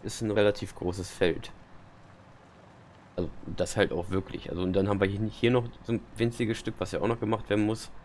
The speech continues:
Das Zwischenstück muss noch rausgepflügt werden. Das ist eine Bahn. Das ist nicht, jetzt nicht wirklich erwähnenswert. Ja, aber selbst mit dem Flug ist das schon ein relativ großes Feld, auf jeden Fall.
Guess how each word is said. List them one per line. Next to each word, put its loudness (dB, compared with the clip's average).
Das -4
Zwischenstück -4
muss -4
noch 4
rausgepflügt 0
werden. 4
Das -8
ist -4
eine 0
Bahn. 2
Das -10
ist -10
nicht, -4
jetzt -10
nicht -6
wirklich -2
erwähnenswert. 2
Ja, 4
aber 6
selbst 0
mit -4
dem 2
Flug -2
ist -8
das -2
schon 0
ein -6
relativ -2
großes -8
Feld, -12
auf -14
jeden -4
Fall. -10